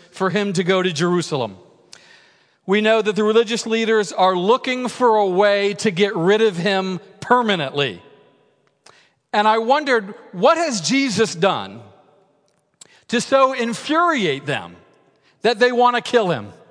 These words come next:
Because this is the second time John has mentioned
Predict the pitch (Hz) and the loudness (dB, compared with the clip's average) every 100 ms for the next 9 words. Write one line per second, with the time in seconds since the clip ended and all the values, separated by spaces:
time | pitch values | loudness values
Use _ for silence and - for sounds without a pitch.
0 | _ _ _ 202 247 196 262 311 226 247 | _ _ _ -2 0 0 -2 -4 -4 -4
1 | - 285 302 277 - 285 254 202 196 - | -2 -2 -2 -6 -2 0 0 -2 -8 -16
2 | - _ - 127 233 254 269 262 233 240 | -20 _ -14 0 2 4 2 0 0 0
3 | 170 220 262 302 - 247 226 | -2 -2 0 -2 -4 -2 -4